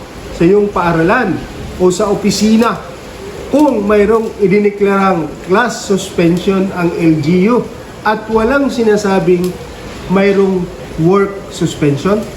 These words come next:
Yun ang pag-aaralan natin sa video na ito. Magandang araw po muli mga kaguro, kaibigan at kaempleyado. Salamat sa inyong panunood at pagsuporta sa ating YouTube channel. Mahalaga ang pag-uusapan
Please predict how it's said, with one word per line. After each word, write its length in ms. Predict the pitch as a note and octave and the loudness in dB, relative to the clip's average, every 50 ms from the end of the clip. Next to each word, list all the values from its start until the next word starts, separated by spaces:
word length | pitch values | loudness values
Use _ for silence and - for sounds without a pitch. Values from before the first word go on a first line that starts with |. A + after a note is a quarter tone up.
| - - - - - - | -14 -16 -14 -14 -10 -4
Yun 400 | D3 D#3 A3+ D4 D#4+ D4 B3 G#3 | 0 2 2 2 2 0 0 0
ang 160 | A3+ A3 A3 - | 0 -2 0 0
pag-aaralan 640 | A3 G3+ F#3+ F#3 F3+ F3+ F3 F3+ F3 E3 D#3+ D#3+ | -2 -2 -2 -2 -2 -2 -2 -2 -2 -2 0 -2
natin 400 | D3+ C#3+ C#3 C3 B2+ - C3 B2+ | 0 -2 -2 -4 -4 -4 -4 -4
sa 240 | B2 - - A#3 G3+ | -4 -4 -4 -2 -2
video 480 | E3 D3 D3+ A3+ A#3+ G3+ D#3+ C3 C#3+ D3+ | 0 0 2 2 2 2 2 2 2 2
na 160 | C#3+ C3+ A#2+ | 2 2 0
ito. 240 | A2+ G#2+ - - - - - - - - - - - - - - - - - - - - - - - - - - | -4 -6 -8 -10 -12 -12 -12 -14 -14 -14 -14 -16 -14 -14 -16 -16 -14 -14 -14 -14 -14 -14 -14 -14 -14 -14 -12 -6
Magandang 480 | C3+ - F3 F3+ A3+ A3+ B3+ B3 A#3 A#3+ | -4 -2 0 0 0 0 0 -2 -2 0
araw 320 | A#3+ A#3+ C4 B3+ B3+ B3+ | 0 0 0 0 -2 0
po 80 | B3+ A#3+ | 0 0
muli 240 | A#3+ A#3 A#3+ C4 | 2 2 2 2
mga 320 | B3 A3 A3 A3 A3 G#3+ G#3 | 0 0 0 0 0 -2 -2
kaguro, 560 | G#3+ G#3 G3+ G3 G#3 A3 A3 A#3 A#3 A3+ - | -2 -2 2 2 2 2 4 2 0 0 -2
kaibigan 560 | - F#3+ F3+ E3+ F#3 G3 E3 F#3+ G3 F3+ F3 | 0 0 0 0 0 0 0 0 0 0 -2
at 80 | E3+ - | -2 -2
kaempleyado. 720 | - F3+ F3+ F3 F3 F3 E3+ F#3 G3 G#3 G#3+ B3+ B3+ A#3 | -2 -2 0 0 2 2 2 2 2 2 2 2 2 0
Salamat 720 | - - F#3 D#3+ D3 D#3 F3+ G3+ G#3 A3+ B3 B3 - - - | 0 -2 -2 0 0 2 2 2 2 2 2 0 -2 -4 -6
sa 160 | - F#3 E3+ | -2 0 2
inyong 240 | F3+ F3 E3 D#3+ D#3 | 2 2 2 2 0
panunood 640 | D#3 D3+ F3+ G#3+ G#3+ G3 G3 G3 A3 B3 A3 F#3 D3+ - - F#3 | 0 2 4 4 4 2 0 2 2 2 0 0 -4 -6 -6 -2
at 240 | G3 G3+ - - | -2 -2 -2 -2
pagsuporta 880 | - G3 F#3 F3 E3+ - G#3 F#3+ F#3 - G3 G3 F#3+ F3+ F#3 G3 F#3 E3 - - - - - - | -2 -2 -2 -2 -2 0 0 0 2 2 2 2 2 2 0 -2 -2 -2 -4 -10 -14 -16 -16 -14
sa 320 | - - F3 E3 E3+ F3 E3+ | -8 -6 -4 -2 0 0 0
ating 240 | - G3 F#3 F3+ D#3+ | 2 2 2 2 4
YouTube 400 | E3 F3 F#3+ F3+ - F#3 E3 D3 - | 4 4 4 2 0 -4 -4 -4 -2
channel. 480 | - D#3 D#3 F3 G#3+ G#3+ F#3+ D3+ A#2 - - - - - - | -2 0 2 4 4 2 2 0 -4 -6 -10 -14 -14 -8 -2
Mahalaga 720 | D3 D#3+ E3 E3+ E3 E3+ F3 E3+ E3+ F#3+ A3 A3 - - - - | -2 0 0 0 0 0 0 0 2 2 0 0 -2 -6 -6 -4
ang 160 | F3 F3 E3+ | -4 -2 -2
pag-uusapan 800 | - E3+ E3+ E3+ F3+ F#3 F#3 F3+ D#3 - F3+ F3 F3 - F#3 | 0 -2 0 2 2 4 4 4 2 2 0 0 0 0 0